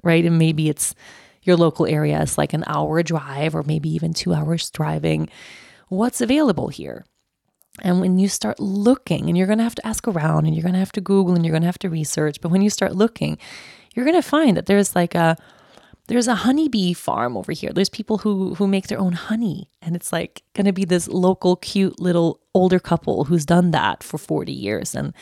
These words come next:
it's incredible, right? And you're gonna find a small scale dairy farm somewhere where there's people who take really amazing care of their animals,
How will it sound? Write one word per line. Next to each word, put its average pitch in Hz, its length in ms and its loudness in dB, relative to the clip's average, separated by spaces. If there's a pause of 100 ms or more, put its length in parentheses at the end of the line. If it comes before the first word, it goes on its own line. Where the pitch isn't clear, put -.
(420)
it's - 240 -2
incredible, 160 880 -2 (220)
right? 147 260 -2 (840)
And 165 520 4
you're 165 140 2
gonna 170 160 4
find 165 240 0
a 165 40 0
small 165 280 -2
scale 175 300 -2
dairy 220 240 0
farm 170 280 -2
somewhere 151 560 -2
where 160 380 -4
there's 165 240 -8
people 165 320 -6
who 165 160 -4
take - 340 -6
really 185 460 0
amazing 175 500 0
care 156 320 -4
of 151 180 -6
their 160 140 -2
animals, 196 540 0